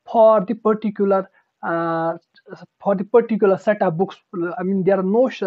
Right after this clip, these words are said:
separate shelves for science or maths and so on. Okay, and we, and, uh, we students are allowed to place any book anywhere. Okay,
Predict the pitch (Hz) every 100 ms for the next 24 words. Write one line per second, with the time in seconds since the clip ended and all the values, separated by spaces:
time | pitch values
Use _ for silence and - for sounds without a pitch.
0 | 175 - 196 208 208 196 185 185 - 180
1 | 165 160 165 _ _ - 190 180 180 175
2 | 185 170 175 175 170 185 165 - 170 139
3 | 131 _ _ _ _ _ - 196 254 277
4 | _ - - 233 254 196 285 277 175 _
5 | _ _ 180 190 190 175 175 175 240 220
6 | - 262 240 214 196 180 202 196 190 190
7 | 160 - 226 240 226 - 254 277 285 196
8 | 220 - - 240 220 156 139 - _ _
9 | _ 185 233 269